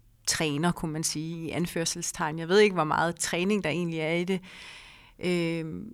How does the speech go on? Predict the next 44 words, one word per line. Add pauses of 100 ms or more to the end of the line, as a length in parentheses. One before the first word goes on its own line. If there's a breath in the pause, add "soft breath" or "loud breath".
men
det
her
med
at
sætte
mig
op
på
en
cykel,
jeg
kan
føle
mig
sådan
fuldstændig
hjemme, (600 soft breath)
når
jeg
enten
sætter
mig
op
på
min
landevejscykel
eller
min
mountainbike.
Jeg
sidder
simpelthen
så
godt
på
den. (1200 loud breath)
Og
så
kan
jeg
ligesom
bare
få